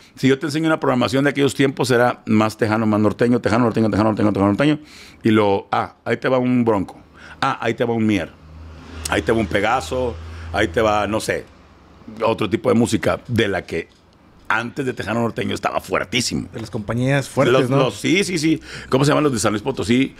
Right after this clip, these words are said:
Speaker 1: Este,
Speaker 2: ¿Vagón Chicano? Ok.
Speaker 1: eh, bueno, Vagón Chicano también más o menos surgió acá. Pero... Eh, los Acosta.
Speaker 2: Ujú.
Speaker 1: Los Acosta, Grupo Brindis.
Speaker 2: Ah, gruperotes.
Speaker 1: Todos esos grupos de allá, este, Los
Speaker 2: Temerarios.
Speaker 1: Rehenes, güey.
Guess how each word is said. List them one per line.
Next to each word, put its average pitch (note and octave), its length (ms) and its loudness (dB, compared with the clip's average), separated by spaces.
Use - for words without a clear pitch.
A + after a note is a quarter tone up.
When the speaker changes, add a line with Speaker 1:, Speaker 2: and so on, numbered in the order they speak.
Speaker 1:
Este, G2+ 640 2
Speaker 2:
¿Vagón C3 180 4
Chicano? D3 400 0
Ok. A2+ 180 -8
Speaker 1:
eh, A2 80 -4
bueno, C3 300 4
Vagón A#2 240 0
Chicano D3 300 -2
también C3+ 360 0
más B2+ 360 2
o - 40 -2
menos C#3 160 2
surgió A#2 320 2
acá. G2 300 -2
Pero... A2+ 640 2
Eh, G#2 440 4
los G#2+ 160 2
Acosta. - 500 -4
Speaker 2:
Ujú. A2 140 -4
Speaker 1:
Los F#2 120 2
Acosta, G2+ 540 0
Grupo G2 280 2
Brindis. G#2 600 2
Speaker 2:
Ah, A2 100 -8
gruperotes. B2 640 -2
Speaker 1:
Todos B2+ 180 2
esos B2 140 0
grupos C3 300 2
de B2 80 2
allá, A2+ 560 0
este, A2+ 80 -4
Los D3+ 100 2
Speaker 2:
Temerarios. D3 480 2
Speaker 1:
Rehenes, C#3+ 520 0
güey. B2+ 280 2